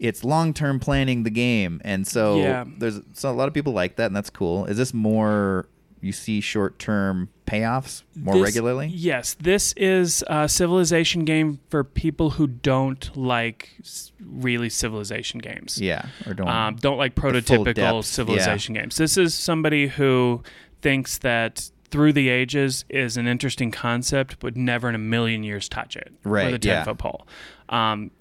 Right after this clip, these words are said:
Speaker 2: this i-, uh, a lot. I've heard people who really, really like hardcore Civilization building games,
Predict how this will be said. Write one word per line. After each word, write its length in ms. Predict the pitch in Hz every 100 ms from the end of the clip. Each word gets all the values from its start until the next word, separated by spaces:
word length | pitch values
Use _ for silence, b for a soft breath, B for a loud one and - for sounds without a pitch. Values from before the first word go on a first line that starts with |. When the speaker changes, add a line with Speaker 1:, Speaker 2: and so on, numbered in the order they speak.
| -
Speaker 2:
this 320 | 139 139 - -
i-, 280 | 131 123 -
uh, 240 | 131 120 117 B B
a 60 | 147
lot. 200 | 147 151
I've 160 | 135 151
heard 240 | 185 170
people 400 | 170 170 175 165
who 240 | 147 151 135
really, 360 | 131 147 147
really 320 | 135 139 139 127
like 360 | 123 120 123
hardcore 760 | - - 127 123 - 131 123 120
Civilization 800 | 123 117 113 113 110 117 110 107
building 380 | 110 107 107
games, 520 | 104 107 117 120 120